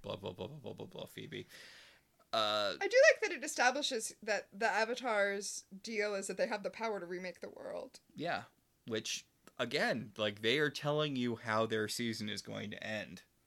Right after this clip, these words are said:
Speaker 1: several, way, way, way before it'll come up.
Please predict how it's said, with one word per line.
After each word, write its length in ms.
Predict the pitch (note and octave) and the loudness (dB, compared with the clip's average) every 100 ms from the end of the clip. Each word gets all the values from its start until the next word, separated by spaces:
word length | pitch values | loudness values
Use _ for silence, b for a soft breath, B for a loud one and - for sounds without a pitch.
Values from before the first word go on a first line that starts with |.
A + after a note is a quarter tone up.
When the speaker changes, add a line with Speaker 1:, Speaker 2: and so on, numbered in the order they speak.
| _ _ _ _ _ | _ _ _ _ _
Speaker 1:
several, 640 | - - G#2 G#2 A#2+ A#2 - _ _ _ - - | -8 -4 -4 -2 0 -2 -6 _ _ _ -18 -6
way, 220 | A2+ B2+ | 0 2
way, 180 | C3 B2+ | 4 4
way 180 | C3 B2+ | 4 0
before 320 | C3 B2+ C3+ | 0 -4 -4
it'll 160 | C3 B2+ | -2 -4
come 200 | - D#3 | -2 -2
up. 200 | A#2 | -2